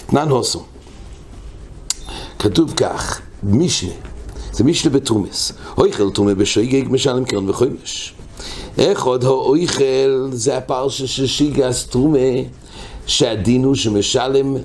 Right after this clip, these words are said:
לפי מידו, והם עצמם נהיים קודש. וגם קרן וחומש.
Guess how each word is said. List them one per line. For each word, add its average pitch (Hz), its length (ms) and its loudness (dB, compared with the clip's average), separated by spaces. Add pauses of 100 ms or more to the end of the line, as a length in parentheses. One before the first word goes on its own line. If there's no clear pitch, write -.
לפי 113 380 2
מידו, 127 760 2 (440)
והם 139 520 4
עצמם 135 460 0
נהיים 127 200 2
קודש. - 640 -2 (1040)
וגם 127 300 2
קרן 139 460 2
וחומש. - 500 0